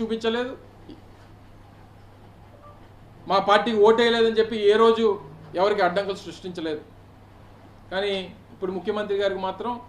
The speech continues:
వారికి వైఎస్ఆర్ కాంగ్రెస్ పార్టీ అని, వైఎస్ఆర్ కాంగ్రెస్ పార్టీ నాయకులన్నా,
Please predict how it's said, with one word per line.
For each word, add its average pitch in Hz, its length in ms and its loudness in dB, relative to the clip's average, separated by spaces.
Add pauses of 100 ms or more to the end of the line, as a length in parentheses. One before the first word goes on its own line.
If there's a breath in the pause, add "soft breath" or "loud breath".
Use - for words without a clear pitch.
(600)
వారికి 165 220 -2
వైఎస్ఆర్ 190 380 2
కాంగ్రెస్ 196 480 -4
పార్టీ 190 380 -2
అని, 220 300 -2 (340)
వైఎస్ఆర్ 175 320 -4
కాంగ్రెస్ 185 400 -4
పార్టీ 175 180 -6
నాయకులన్నా, 196 600 -4